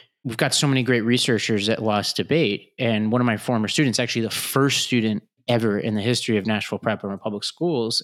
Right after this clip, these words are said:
has taken on the job of helping us research for this show. So, 'cause there was something we said on the last show, which was,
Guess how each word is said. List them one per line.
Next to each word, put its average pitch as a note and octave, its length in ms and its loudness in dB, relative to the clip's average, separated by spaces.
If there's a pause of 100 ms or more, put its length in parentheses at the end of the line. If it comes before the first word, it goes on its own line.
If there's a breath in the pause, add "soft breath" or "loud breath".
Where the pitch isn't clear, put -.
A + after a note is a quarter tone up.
has A#2 420 0 (300 loud breath)
taken C3 340 2
on A#2+ 300 2
the A#2+ 80 0
job A2+ 320 0
of G#2+ 80 -6
helping A2 320 0
us G#2 160 -6
research A2 480 -2
for - 80 -4
this G2+ 160 -2
show. C#3+ 240 0 (580 loud breath)
So, A2+ 340 2 (120)
'cause F#3+ 140 2
there G3+ 180 4
was G3 100 4
something B3+ 220 2
we F#3+ 80 6
said F#3 180 4
on D#3+ 100 4
the D3 60 2
last C#3+ 220 2
show, G3+ 300 2
which A#2 180 0
was, A2 220 0